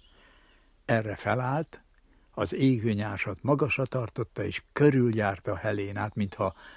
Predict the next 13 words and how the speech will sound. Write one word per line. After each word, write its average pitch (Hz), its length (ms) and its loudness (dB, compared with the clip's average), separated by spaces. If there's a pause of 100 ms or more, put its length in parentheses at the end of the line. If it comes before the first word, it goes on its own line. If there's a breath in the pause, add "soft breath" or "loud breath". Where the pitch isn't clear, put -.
fáklyás 123 640 2
menetet 101 500 -4
vezetne. - 540 -10 (800 loud breath)
Hozzá 135 420 8
latin 135 380 8
nyelven 113 460 2
kántált, 113 480 0
amely 101 200 0
így 113 220 -4
végződött: 90 680 -8 (640)
"Circum 139 640 4
dederunt 107 720 -2
me." 85 240 -8